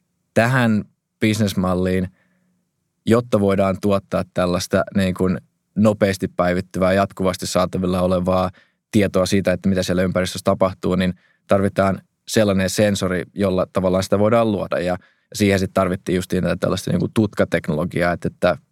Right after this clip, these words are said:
ei voida luottaa siihen, että, että kuvataan pelkällä kameralla, vaan pitää pystyä, ää, tuottamaan sitä dataa jatkuvasti. Ja jos se, niin kuin se ensimmäinen aikakausi tavallaan sitä niin kuin meidän kehitystä oli pelkästään sitä, että okei,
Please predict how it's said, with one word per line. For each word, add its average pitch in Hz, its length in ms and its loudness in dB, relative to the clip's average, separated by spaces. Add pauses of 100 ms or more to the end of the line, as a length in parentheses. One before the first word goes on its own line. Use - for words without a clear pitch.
(140)
ei 95 140 0
voida 90 180 2
luottaa 90 340 0
siihen, 95 360 -2
että, 87 200 -6
että - 180 -10
kuvataan 87 320 0
pelkällä 87 320 -2
kameralla, 117 520 2
vaan 98 220 -2
pitää 92 320 -2 (380)
pystyä, 92 420 0 (100)
ää, 95 180 2
tuottamaan 95 400 -2
sitä 92 140 -6
dataa 92 380 0 (320)
jatkuvasti. 92 840 -2
Ja 90 140 0 (320)
jos 95 160 -2
se, 95 180 2
niin 95 80 0
kuin 92 100 0
se 101 120 4
ensimmäinen 104 480 0 (640)
aikakausi 101 580 2
tavallaan 95 500 0
sitä - 180 -2
niin 92 100 -2
kuin 95 100 0
meidän 95 220 2
kehitystä 95 500 -2
oli 92 180 2 (200)
pelkästään 95 460 0
sitä, 98 360 0
että 90 280 -2 (420)
okei, 113 380 2